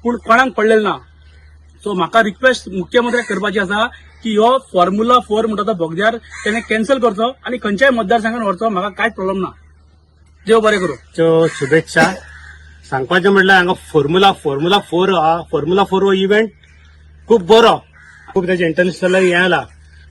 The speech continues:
Speaker 2: पूण ही फॉर्म्युला फोर येवच्या पयलीं फॉर्म्युला फोर एग्जॅक्ट कितें आहा तो कोणाकूच एक्झॅक्ट खबर ना.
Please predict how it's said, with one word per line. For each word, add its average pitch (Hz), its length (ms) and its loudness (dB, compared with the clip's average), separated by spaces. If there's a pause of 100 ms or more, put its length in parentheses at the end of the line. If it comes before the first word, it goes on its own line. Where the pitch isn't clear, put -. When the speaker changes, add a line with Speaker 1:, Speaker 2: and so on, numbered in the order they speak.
(120)
Speaker 2:
पूण 208 120 2
ही 247 180 2
फॉर्म्युला 170 560 0
फोर 233 360 2 (140)
येवच्या 180 320 -2
पयलीं 220 160 2
फॉर्म्युला 190 400 0
फोर 214 140 -2
एग्जॅक्ट 180 580 -4
कितें 208 180 0
आहा 214 140 4
तो - 40 -4
कोणाकूच 208 360 -2
एक्झॅक्ट 196 280 -4
खबर 170 200 -2
ना. 160 120 -4